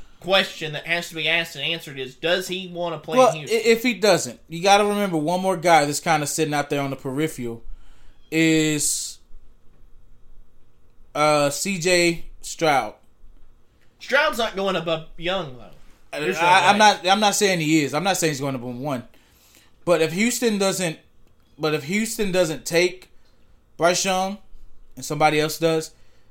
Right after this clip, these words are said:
Speaker 2: they could get, they could get C J Stroud. That's why, I mean,
Speaker 1: Well, that's
Speaker 2: Bryce
Speaker 1: why if I'm them, I trade down because you, you can get Stroud probably at
Speaker 2: Houston,
Speaker 1: four or five, you
Speaker 2: yeah,
Speaker 1: know.
Speaker 2: but here's the reality of it. There's so many good quarterbacks in this draft.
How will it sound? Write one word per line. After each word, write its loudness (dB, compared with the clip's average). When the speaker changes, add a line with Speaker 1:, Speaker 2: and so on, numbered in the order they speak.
Speaker 2:
they 2
could -12
get, -6
they -4
could -12
get -6
C -6
J -8
Stroud. -6
That's 2
why, 8
I 2
mean, -2
Speaker 1:
Well, 0
that's 6
Speaker 2:
Bryce 10
Speaker 1:
why 8
if -4
I'm 0
them, -6
I 2
trade -2
down -2
because -2
you, -8
you -8
can -8
get 2
Stroud 0
probably -2
at -8
Speaker 2:
Houston, 4
Speaker 1:
four 4
or -8
five, -4
you 0
Speaker 2:
yeah, 6
Speaker 1:
know. -10
Speaker 2:
but 4
here's 6
the 2
reality 4
of -2
it. -10
There's 0
so 8
many 0
good -2
quarterbacks 2
in -6
this -4
draft. 0